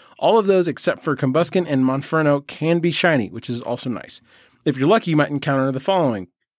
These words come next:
Poliwrath and Crabrawler, which is making his Pokemon Go debut. Wh-, why? Th-, why do you do this?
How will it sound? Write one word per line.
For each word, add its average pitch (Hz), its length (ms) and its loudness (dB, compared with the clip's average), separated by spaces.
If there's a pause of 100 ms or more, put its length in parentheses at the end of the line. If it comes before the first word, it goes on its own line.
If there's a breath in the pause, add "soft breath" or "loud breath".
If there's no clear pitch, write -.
(360)
Poliwrath 185 580 2 (100)
and 143 240 -2
Crabrawler, 143 720 0
which 107 220 -8
is 117 240 -6
making 131 300 -2
his 131 120 2
Pokemon 127 440 -2
Go 127 120 2
debut. 123 440 2
Wh-, - 260 -8
why? 117 420 -2 (120)
Th-, 120 120 -8
why 127 140 0
do 127 80 -2
you 131 60 -2
do 120 120 -4
this? 98 320 -8